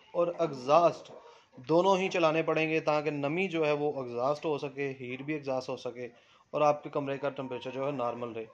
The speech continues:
लेकिन सबसे बेहतरीन हल ये है, जो कि मैं इस्तेमाल कर रहा हूँ, आप अपना incubator उस कमरे में रखें जहाँ पे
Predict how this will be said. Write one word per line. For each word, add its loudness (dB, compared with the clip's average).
लेकिन 0
सबसे 0
बेहतरीन 0
हल 0
ये 0
है, -2
जो -2
कि -6
मैं -4
इस्तेमाल -2
कर -4
रहा -2
हूँ, -6
आप 2
अपना 0
incubator -4
उस -6
कमरे 4
में 0
रखें 0
जहाँ 6
पे -4